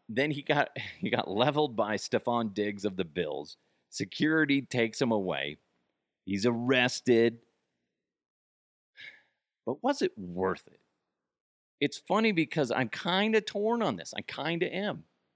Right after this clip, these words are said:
Yes, it's worth it because he has an amazing story to tell.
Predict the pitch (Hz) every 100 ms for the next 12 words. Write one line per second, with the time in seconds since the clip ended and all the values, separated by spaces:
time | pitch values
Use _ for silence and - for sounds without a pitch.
0 | _ _ _ _ _ 113 110 120 147 170
1 | 107 156 - 101 87 85 92 87 113 117
2 | 107 87 117 101 87 107 110 98 92 90
3 | 95 107 143 190 117 73 - - 123 208
4 | 135 - - - 64 58